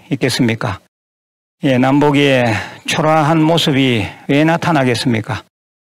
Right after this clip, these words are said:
참불자는 혼자여도 좋고 여럿이라도 좋습니다. 혼자서는 무문관 수행자처럼 단촐해서 좋고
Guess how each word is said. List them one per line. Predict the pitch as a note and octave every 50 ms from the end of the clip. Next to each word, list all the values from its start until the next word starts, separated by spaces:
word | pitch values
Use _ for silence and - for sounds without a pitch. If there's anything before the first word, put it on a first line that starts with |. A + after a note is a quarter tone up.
| _ _
참불자는 | - - G3 F#3 F3+ F3 D#3 C#3 - E3 D#3 D#3 C#3 A#2 A2+ G#2 G2 F#2+ - - _ _ _ _ _ _ _ - -
혼자여도 | - G3 G3 F#3+ F3+ F3 D#3 D3 C#3 B2 C#3+ C3
좋고 | A2+ B2 B2+ B2 - - - C3+ A2+ G2 G2 F2+ D#2+ - - - - - - -
여럿이라도 | C3+ C3+ B2+ C#3 C#3 C3 - - G3+ F#3 D#3 C3 - E3 D#3
좋습니다. | - C#3 A#2+ - - D3 A#2+ A#2+ - - - - _ _ _ _ _ _ _ _ _ _ _ _ - -
혼자서는 | F3+ F3 E3 E3+ D3+ C3 - D#3 D3+ C#3+ C#3 C3+ C3 B2 A#2 A2 G#2 G2 F#2 - - - - _ _ - _ - -
무문관 | - C#3 C#3 C#3+ C#3+ C#3+ C#3+ C#3+ C3+ D3 D3 C#3 C3+
수행자처럼 | C3 - D3+ C#3+ C#3 C3+ C#3 C#3 - - - D#3 C#3+ C3 B2+ A#2 A2 G2 - - _ _ _ _ _ _ _ -
단촐해서 | - C#3 C3+ D3 D3+ C#3 - - F#3 D#3+ D3+ E3 D3+ - F3 C#3+
좋고 | D#3 D3 A#2+ - - - C#3+ A#2